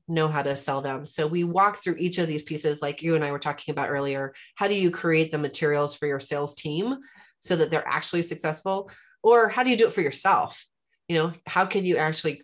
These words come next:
write the right questions? How do you actually have that conversation? What's your sales process for your company? So we work with people in that way. And for very select people, we'll actually even, uh, partner with you and bring our sales team and do some selling for you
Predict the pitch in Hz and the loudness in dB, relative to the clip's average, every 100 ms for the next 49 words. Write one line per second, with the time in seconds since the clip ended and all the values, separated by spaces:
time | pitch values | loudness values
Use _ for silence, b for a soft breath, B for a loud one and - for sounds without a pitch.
0 | - 156 170 190 170 151 143 - 135 131 | -8 0 0 2 2 2 0 -4 -6 -6
1 | 139 135 135 170 185 156 151 147 147 143 | -8 -8 -6 -2 0 0 -2 -4 -4 -4
2 | - 135 135 135 - 143 160 190 185 160 | -6 -6 -6 -6 -6 -6 -4 -4 -2 -4
3 | 156 - 139 147 139 - 139 139 139 151 | -4 -6 -6 -6 -10 -10 -10 -10 -10 -10
4 | 151 - B B B - 185 175 185 180 | -14 -14 B B B -2 2 4 4 0
5 | 175 175 165 156 147 135 143 143 214 220 | 0 -4 -4 -4 -2 0 0 0 -2 0
6 | 254 269 277 220 180 - 190 165 160 165 | 2 2 2 0 -2 -2 -2 0 2 2
7 | 143 156 - 160 156 151 143 143 B B | 2 -2 -4 -4 -2 -2 -2 -8 B B
8 | B B 151 131 123 - - 262 196 160 | B B 0 0 -2 -6 -4 -2 2 0
9 | 139 143 120 107 147 147 143 135 - 147 | 0 -2 -4 -2 -4 -4 -4 -6 -6 -6
10 | 139 - 131 131 143 147 - 135 131 131 | -6 -8 -8 -8 -8 -10 -12 -10 -8 -6
11 | 131 135 135 _ _ _ 339 359 156 - | -6 -8 -12 _ _ _ -2 0 0 -4